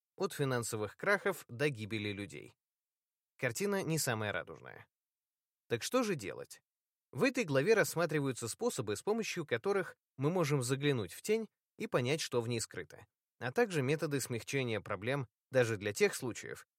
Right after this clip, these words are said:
когда нет возможности точно определить, что именно пошло не так. Далее мы познакомимся с идеями, инструментами и стратегиями, которые были разработаны специально, чтобы помочь нам получить правильные ответы,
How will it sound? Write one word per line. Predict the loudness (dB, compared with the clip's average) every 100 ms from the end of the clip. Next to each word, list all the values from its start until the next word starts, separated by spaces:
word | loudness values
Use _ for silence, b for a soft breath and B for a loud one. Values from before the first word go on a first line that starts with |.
| _
когда | 0 2 4
нет | 4 2 2
возможности | 0 2 0 0 -4 -6
точно | -4 -4 -2 -4
определить, | -4 -6 -4 -4
что | -4 -2 -4 -2
именно | 0 0 0
пошло | -2 -4 -6 -8
не | -10
так. | -12 -18 -20 _ _ _ _ _ _ _ _ _ _ _
Далее | 0 4 4 4
мы | 2
познакомимся | 0 0 0 0 0 0 -4 -8
с | -8
идеями, | -6 -4 -2 -2 -4 -8 _
инструментами | -4 -4 -4 -4 -2 -2 -2 -4
и | -4
стратегиями, | -4 -4 -4 -4 -4 -6 -8 -12 -14 _
которые | -8 -4 0 2
были | 2 2 4
разработаны | 4 4 2 0 -2 -2 -4
специально, | -6 -10 -2 0 0 -2 -4 _
чтобы | -6 0 0 2
помочь | 2 2 0 0
нам | -2
получить | 0 -4 -4 -4 -6 -4
правильные | 0 2 2 -2 -2 -4
ответы, | -2 -2 0 -4